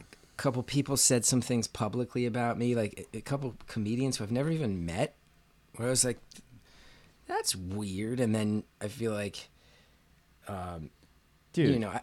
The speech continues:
Speaker 1: I feel like you know me well enough, even though we've only crossed paths a handful of times, well enough to know that I sit there and go, "Does ev-, does this mean everybody hate, everybody hates
Speaker 2: Yeah.
Speaker 1: me?" And I have to talk myself off the cliff. So.
Speaker 2: I do think we are, uh,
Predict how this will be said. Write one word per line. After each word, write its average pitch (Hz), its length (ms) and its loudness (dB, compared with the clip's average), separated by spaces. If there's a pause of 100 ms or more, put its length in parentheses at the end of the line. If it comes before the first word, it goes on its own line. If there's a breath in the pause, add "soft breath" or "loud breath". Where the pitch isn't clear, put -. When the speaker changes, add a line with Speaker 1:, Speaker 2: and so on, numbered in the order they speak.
Speaker 1:
I 127 80 0
feel 185 160 2
like 135 120 6
you 139 140 6
know 143 140 6
me 123 120 6
well 117 240 4
enough, 113 380 0
even 147 240 4
though 127 140 6
we've 123 160 4
only 120 180 4
crossed 117 260 2
paths 107 180 2
a 110 60 0
handful 147 280 6
of 107 80 0
times, 117 120 -2
well 143 200 10
enough 127 200 4
to 127 100 0
know 117 120 6
that 107 100 2
I 107 60 4
sit 110 240 2
there 110 140 2
and 101 80 0
go, 104 120 -2
"Does 123 200 2
ev-, 123 240 2
does 110 160 0
this 127 160 2
mean 120 180 4
everybody 117 720 2
hate, 104 340 0
everybody 143 500 6
hates 165 280 6
Speaker 2:
Yeah. 147 120 6
Speaker 1:
me?" 165 40 4
And 156 200 0 (640 soft breath)
I - 40 -18
have - 120 -14
to - 100 -10
talk 98 260 0
myself 98 380 2
off 104 160 -2
the 92 80 -10
cliff. 95 320 -8
So. - 180 -4
Speaker 2:
I 113 80 6
do 120 160 6
think 120 240 4
we 107 160 8
are, 95 520 6 (840)
uh, 76 640 4